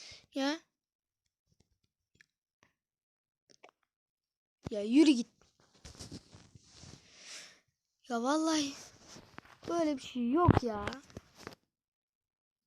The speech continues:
Ben niye zıplamadım orada?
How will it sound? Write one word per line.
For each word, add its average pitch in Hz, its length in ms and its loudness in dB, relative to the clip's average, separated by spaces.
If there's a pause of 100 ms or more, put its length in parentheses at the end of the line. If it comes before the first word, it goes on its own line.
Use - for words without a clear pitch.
(2000)
Ben 294 140 0
niye 320 200 4
zıplamadım 196 520 -8
orada? 196 280 -16